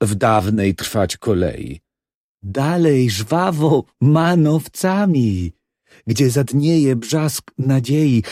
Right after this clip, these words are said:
gdzie mniej ciemno jest przed nami. Nie rzucajmy na bok okiem,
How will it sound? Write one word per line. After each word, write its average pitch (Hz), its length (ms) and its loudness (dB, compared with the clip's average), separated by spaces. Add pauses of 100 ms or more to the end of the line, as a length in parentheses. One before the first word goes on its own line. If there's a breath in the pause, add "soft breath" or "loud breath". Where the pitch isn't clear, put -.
(140)
gdzie 127 240 0
mniej 139 320 2
ciemno 147 440 -2
jest 127 260 -2
przed 123 260 -4
nami. 107 500 0 (580)
Nie 208 140 4
rzucajmy 220 480 -2
na 139 120 -2
bok 127 340 -2 (100)
okiem, 101 600 -4